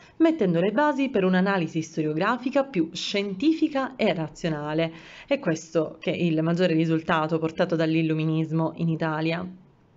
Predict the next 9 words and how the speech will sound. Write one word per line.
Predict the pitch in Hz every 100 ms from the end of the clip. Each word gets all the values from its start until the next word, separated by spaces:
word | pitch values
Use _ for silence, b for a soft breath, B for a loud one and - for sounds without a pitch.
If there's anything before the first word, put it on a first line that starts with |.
| _ _ _ - B B B
E | 415
partiamo | 311 190 175
quindi | 190 180 202
da | 196
Ludovico | 170 170 165 165
Antonio | 202 185 170
Muratori. | 165 151 151 214 180 165 175 - - B B B B -
Eh, | - 214
sacerdote, | 214 226 240 240 359 339 339 320